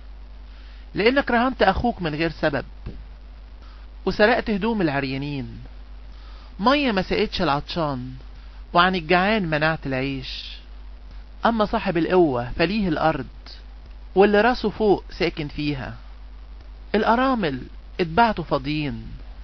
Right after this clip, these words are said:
ودراع اليتامى اتهرست. عشان كده حواليك فخاخ، ويرعبك رعب فجأة، ولا ضلمة فما عدتش تشوف، وفيضان المية يغطيك.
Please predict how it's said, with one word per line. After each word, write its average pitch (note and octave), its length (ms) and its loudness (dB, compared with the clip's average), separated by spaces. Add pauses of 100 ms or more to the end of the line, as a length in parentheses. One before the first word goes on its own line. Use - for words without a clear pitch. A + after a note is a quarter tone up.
(720)
ودراع A#3 400 6
اليتامى G#3 540 4
اتهرست. D#3+ 560 0 (1080)
عشان B3+ 300 2
كده B3+ 240 2
حواليك E3 440 4
فخاخ، D#3+ 560 -2 (840)
ويرعبك G3+ 720 8
رعب D#3+ 320 6 (420)
فجأة، C#3 440 2 (880)
ولا A#3 240 8
ضلمة G#3+ 540 2 (280)
فما F3+ 180 6
عدتش F3+ 360 4
تشوف، D#3+ 420 0 (1080)
وفيضان G#3 540 4
المية G3 440 2
يغطيك. C3+ 560 -4